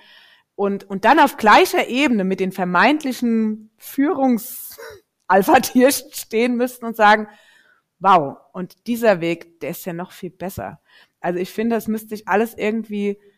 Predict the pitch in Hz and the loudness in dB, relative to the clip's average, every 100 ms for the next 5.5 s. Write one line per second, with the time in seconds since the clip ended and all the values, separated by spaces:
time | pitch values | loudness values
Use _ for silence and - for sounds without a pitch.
0 | _ _ 185 180 175 - 180 185 175 170 | _ _ -6 -4 -2 -4 -6 -6 -6 -8
1 | 170 - 262 262 220 240 254 254 254 - | -8 -8 -8 -8 -8 -6 -6 -6 -8 -10
2 | 196 185 202 208 - 202 196 - _ _ | -12 -8 -4 -4 -6 -10 -10 -14 _ _
3 | 233 262 - 208 - 214 220 214 196 202 | -6 -4 -4 -6 -6 -6 -6 -8 -8 -8
4 | - - 196 190 190 190 _ _ _ _ | -10 -6 -2 -2 -2 -8 _ _ _ _
5 | _ 190 175 170 160 | _ -8 -6 -6 -8